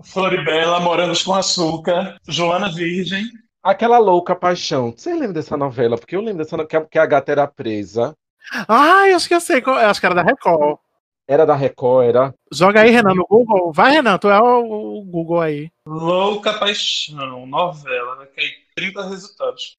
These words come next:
Speaker 3: Grito.
Speaker 2: Não, foi Record. Louca Paixão foi Record. Foi Record.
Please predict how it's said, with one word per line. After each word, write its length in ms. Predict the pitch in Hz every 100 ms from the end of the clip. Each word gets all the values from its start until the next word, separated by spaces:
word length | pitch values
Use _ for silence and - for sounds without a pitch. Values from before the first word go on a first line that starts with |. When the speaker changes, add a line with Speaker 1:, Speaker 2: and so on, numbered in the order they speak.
| _
Speaker 3:
Grito. 400 | 156 139 - 131 _ _ _
Speaker 2:
Não, 180 | 135 135
foi 200 | 127 139
Record. 480 | 139 175 156 131 120
Louca 240 | 127 139
Paixão 340 | - 139 - 143
foi 160 | 135
Record. 560 | 127 143 - 120 101 95 _ _
Foi 120 | 113
Record. 460 | 110 120 - 101 90